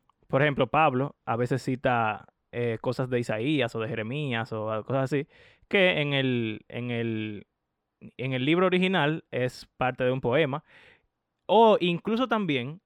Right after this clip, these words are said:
ellos toman, eh, salmos o, u otros poemas y entonces los mezclan con cosas que ellos mismos quieren orar. Y entonces se hace una oración nueva que tiene un pedazo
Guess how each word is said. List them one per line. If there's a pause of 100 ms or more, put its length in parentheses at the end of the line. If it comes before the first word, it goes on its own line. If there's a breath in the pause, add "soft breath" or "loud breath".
(220)
ellos
toman, (640)
eh,
salmos (120)
o, (100)
u
otros
poemas (360 soft breath)
y
entonces
los
mezclan
con
cosas
que
ellos
mismos
quieren
orar.
Y
entonces
se
hace
una (340 soft breath)
oración
nueva (360 soft breath)
que
tiene
un
pedazo